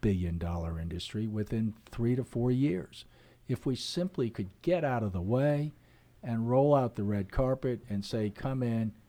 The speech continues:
you risk your capital, you risk your sweat equity,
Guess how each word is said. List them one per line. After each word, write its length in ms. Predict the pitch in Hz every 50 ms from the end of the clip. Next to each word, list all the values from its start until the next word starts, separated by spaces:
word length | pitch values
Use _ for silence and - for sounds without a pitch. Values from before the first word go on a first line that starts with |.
| _ - _ - - - - - - _ _ -
you 220 | 92 107 131 151
risk 400 | 147 147 147 147 143 - - -
your 180 | 117 117 123 127
capital, 680 | - - 127 117 117 120 - - 123 123 120 117 117 104
you 220 | 87 101 123 127
risk 440 | 127 120 120 123 123 117 - - -
your 160 | 110 110 117
sweat 360 | - - - - 113 113 110 107
equity, 560 | 104 104 - - 107 98 104 101 104 101